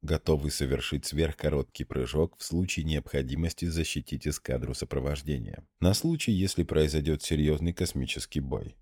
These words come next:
Главное, чтобы изменённые смогли захватить баржу. Весь смысл состоял в том, чтобы захватили и доставили в свой сектор.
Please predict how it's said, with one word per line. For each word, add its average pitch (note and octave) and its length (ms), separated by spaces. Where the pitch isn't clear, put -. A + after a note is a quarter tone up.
Главное, F#2+ 480
чтобы D#2 300
изменённые D#2+ 560
смогли C#2 360
захватить C#2+ 540
баржу. - 540
Весь C#2+ 420
смысл D2+ 460
состоял C2 560
в - 80
том, F2 340
чтобы C#2+ 320
захватили C2+ 800
и D2 120
доставили C#2+ 580
в - 100
свой C2 300
сектор. - 580